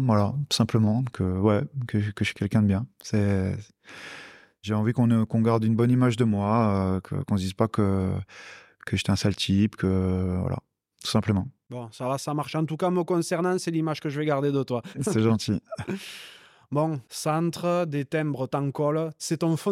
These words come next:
Speaker 2: de commerce. Euh, y a que quand tu traînes un peu trop du côté des avants que ça se finit un peu mal des fois. <laughs> Mais, euh, je vais te donner l'occasion, euh, et je sais pas si t'en as eu d'autres, de mettre une cravate. Alors, à quoi aujourd'hui voudrais-tu mettre une cravate ?
Speaker 1: Euh, bah, écoute, euh,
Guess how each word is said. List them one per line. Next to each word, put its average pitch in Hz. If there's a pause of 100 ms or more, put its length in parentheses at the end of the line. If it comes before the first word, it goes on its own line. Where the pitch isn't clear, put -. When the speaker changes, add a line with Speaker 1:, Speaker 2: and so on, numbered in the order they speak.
Speaker 2:
de 180
commerce. 170 (260)
Euh, 131
y 160
a 185
que 175
quand 170
tu 160
traînes 170
un 160
peu 160
trop 170
du 165
côté 151
des 151
avants 160
que 143
ça 143
se -
finit 139
un 135
peu 135
mal 165
des 156
fois. 160 (200)
<laughs> 269
Mais, 156
euh, 127
je 147
vais 170
te 175
donner 170
l'occasion, 170 (140)
euh, 120
et 104
je 110
sais 117
pas 127
si -
t'en 120
as 117
eu 131
d'autres, 160
de 131
mettre 185
une 143
cravate. - (140)
Alors, 123
à 127
quoi 202
aujourd'hui 139
voudrais-tu 139
mettre 160
une 139
cravate ? 107 (1120)
Speaker 1:
Euh, 127
bah, 127
écoute, 151
euh, 120